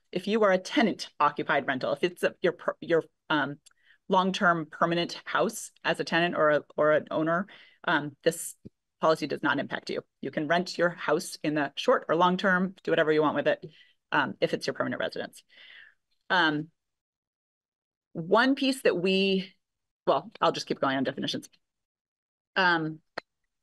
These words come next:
sorry. Um,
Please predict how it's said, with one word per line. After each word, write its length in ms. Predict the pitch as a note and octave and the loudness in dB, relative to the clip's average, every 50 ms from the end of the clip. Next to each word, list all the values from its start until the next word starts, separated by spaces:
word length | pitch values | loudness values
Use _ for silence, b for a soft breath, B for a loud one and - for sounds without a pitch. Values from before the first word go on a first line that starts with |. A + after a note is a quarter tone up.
| _ _ _ _ _ _ _ _ _ - | _ _ _ _ _ _ _ _ _ -4
sorry. 240 | - A#2+ - - - _ _ - - _ _ _ _ _ _ _ _ _ _ _ _ _ _ _ _ _ _ _ _ _ _ _ _ _ _ _ - - _ _ _ _ _ _ _ _ _ _ _ _ _ _ _ _ _ _ _ _ _ _ _ _ _ _ _ _ _ _ _ _ _ _ _ _ _ _ _ - | -2 -2 -2 -2 -6 _ _ -16 -16 _ _ _ _ _ _ _ _ _ _ _ _ _ _ _ _ _ _ _ _ _ _ _ _ _ _ _ -20 -20 _ _ _ _ _ _ _ _ _ _ _ _ _ _ _ _ _ _ _ _ _ _ _ _ _ _ _ _ _ _ _ _ _ _ _ _ _ _ _ 0
Um, 540 | G3+ G3+ F#3+ F#3 F3 E3+ E3+ D#3+ E3 E3 E3 | 2 4 6 6 4 2 2 -2 -6 -6 -10